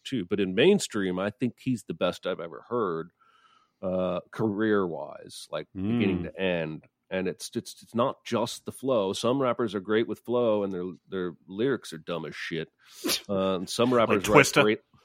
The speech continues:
Speaker 1: <laughs> like, great lyrics and their flow is terrible. Uh, but he's got both, man. Um,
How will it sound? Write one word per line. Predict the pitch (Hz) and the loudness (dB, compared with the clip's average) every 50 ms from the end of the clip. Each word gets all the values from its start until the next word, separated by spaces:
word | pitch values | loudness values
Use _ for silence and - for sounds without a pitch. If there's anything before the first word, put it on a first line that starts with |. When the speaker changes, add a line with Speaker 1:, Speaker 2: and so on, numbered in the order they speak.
| _ _ - | _ _ -6
Speaker 1:
<laughs> | 123 110 - | 0 4 6
like, | 175 156 110 - | 6 6 4 4
great | - 147 131 127 123 123 | 4 6 6 6 4 4
lyrics | 131 170 180 143 131 127 - - - | 6 8 8 8 8 6 4 2 0
and | 127 110 113 113 | 0 2 2 2
their | 113 117 113 110 104 - - - | 2 2 0 -2 -4 -10 -12 -6
flow | 147 160 151 160 160 131 | -2 0 2 4 4 4
is | 110 - - | 4 2 0
terrible. | - - 101 90 90 90 87 85 90 87 85 85 - _ - - - - _ _ _ _ _ | -4 -2 0 0 0 0 -2 -4 -4 -6 -6 -8 -10 _ -20 -20 -20 -20 _ _ _ _ _
Uh, | - 95 95 | -4 -2 0
but | 110 110 95 | 0 -2 0
he's | 101 135 156 147 - | 0 0 0 0 2
got | - 175 170 160 - - | 2 2 2 2 0 0
both, | 101 101 131 131 - - | 0 2 2 0 -2 -4
man. | 73 76 76 82 87 98 98 - _ - | -8 -8 -8 -8 -10 -12 -12 -16 _ -16
Um, | 95 92 92 - - - - 92 87 - | -14 -12 -10 -8 -8 -8 -8 -8 -10 -12